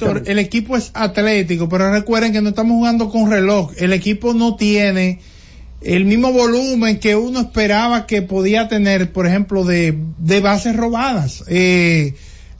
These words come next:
Speaker 2: hemos sido ahí un poquito discretos en los intentos, eh, de, de robo y no hemos sido eficientes tampoco.
Speaker 1: Hemos intentado más toques que bases robadas.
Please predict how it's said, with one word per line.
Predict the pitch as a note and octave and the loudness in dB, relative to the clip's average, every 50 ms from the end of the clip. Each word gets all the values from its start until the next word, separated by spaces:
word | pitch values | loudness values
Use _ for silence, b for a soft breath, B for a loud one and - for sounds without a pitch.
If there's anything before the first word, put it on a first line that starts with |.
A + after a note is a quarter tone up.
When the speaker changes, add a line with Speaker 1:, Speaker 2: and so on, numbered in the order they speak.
| - - | -12 -4
Speaker 2:
hemos | - F#3 F#3+ G#3 A3 A3 - | 0 0 2 2 2 0 0
sido | - A#3+ A#3 B3 B3 B3 A#3 | 0 0 0 0 2 2 2
ahí | A3+ A3+ A3 A3+ A#3 A#3+ A#3+ A#3 A#3 A#3 A#3 | 2 2 2 2 2 2 2 2 2 2 2
un | A3+ G3+ | 0 0
poquito | - A3+ G#3 - A#3 G#3+ - A#3 | -2 -2 -2 -2 -4 -2 -2 -2
discretos | A#3 G#3+ F3+ - - G#3 G#3 A#3 A#3 A3 - - F#3+ E3 - | -2 -2 -2 -2 0 0 2 2 0 0 0 -2 -2 -2 0
en | F#3+ F3+ F3+ F3 E3+ E3+ | 0 0 2 2 2 2
los | F3 F3 F3+ | 2 2 2
intentos, | F3+ F3 D#3+ G3 G3 G3 G3 - G#3+ G3+ F3+ F#3 - - - | 2 0 0 -2 -2 -2 0 0 -2 -2 -2 -4 -8 -6 -2
eh, | F#3+ F3+ F3+ F3 E3+ E3+ E3 E3 | 0 0 2 2 2 0 -2 -4
de, | D#3+ D#3+ D#3+ E3 E3 D#3+ D#3 D3+ D3 D3 C#3+ | -6 -4 -2 0 0 2 2 0 0 -2 -2
de | D3+ E3+ E3+ | 0 0 0
robo | E3+ F#3 G3+ A3 A3 G#3 F#3+ F3+ F#3+ G3+ - | 2 2 2 2 2 2 2 0 -2 -2 -2
y | A#3 A3 G3+ | 0 0 0
no | F#3+ G3 | 0 0
hemos | G3+ G#3+ A3+ G#3 G#3 | 0 0 0 0 0
sido | - A#3 A3+ G#3+ | 0 0 0 0
eficientes | G#3 F#3 F#3 D#3+ - G3 G3+ G3 G3 | 0 -2 -4 -2 -2 -2 -2 -2 -4
tampoco. | F3 F3+ F3 D#3+ - - A3 G#3 - - B2 - - - - - - - - - - - - - - - - - - - - - | -2 -2 -2 -2 0 -2 -2 -4 -4 -6 -12 -12 -6 -4 -2 -2 -2 -2 -6 -8 -10 -14 -20 -20 -20 -20 -20 -20 -20 -20 -10 -2
Speaker 1:
Hemos | - A#3 A#3 B3 C#4 C#4+ | 0 2 4 4 4 2
intentado | D4 - C#4+ C4 G#3+ C4+ C4 B3+ B3+ | 2 2 0 -2 0 2 2 2 2
más | A#3+ B3 A3+ | 0 -2 -2
toques | - C4 B3 A#3+ - A#3 - | 0 0 0 0 0 -2 0
que | - A#3+ | 0 0
bases | A3+ A3+ G#3+ - A#3 | 2 2 2 2 0
robadas. | G3+ A2 G3+ G#3 A3 A#3 A#3+ A#3 - | 0 0 2 2 2 2 0 -2 -4